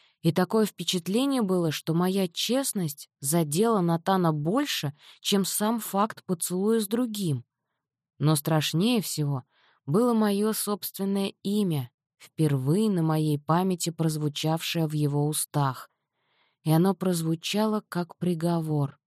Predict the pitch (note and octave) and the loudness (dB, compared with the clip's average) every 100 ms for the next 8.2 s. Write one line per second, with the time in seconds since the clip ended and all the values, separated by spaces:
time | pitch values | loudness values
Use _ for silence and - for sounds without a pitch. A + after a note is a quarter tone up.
0 | _ _ _ _ _ _ C#3+ C#3+ D3+ F3 | _ _ _ _ _ _ 0 0 2 0
1 | - E3 - E3+ D#3 D3+ D3 - A3 B3 | 0 -4 0 2 2 2 -2 -4 -2 -2
2 | - _ _ _ D#3 E3+ E3 D#3 D3+ E3 | -8 _ _ _ 2 4 4 2 0 0
3 | F3 F3 E3+ - E3 E3 D#3 D#3 C#3+ C3 | 0 -2 -4 -2 0 2 0 -2 -2 -4
4 | B2 _ _ _ _ _ _ _ - D3 | -8 _ _ _ _ _ _ _ -2 0
5 | - A3 A3+ G#3 F#3 G3 F3+ - - D3+ | 2 2 2 2 0 0 0 -6 -4 -2
6 | C#3 E3 G3+ G#3+ G#3+ E3+ F3 D#3 D#3 D3+ | 0 0 0 0 -2 0 0 0 -2 -4
7 | D3 E3+ E3+ E3 D#3+ C#3+ C3+ D3+ D3+ C#3+ | -2 -2 0 0 -2 -2 -2 0 0 0
8 | C3 | -4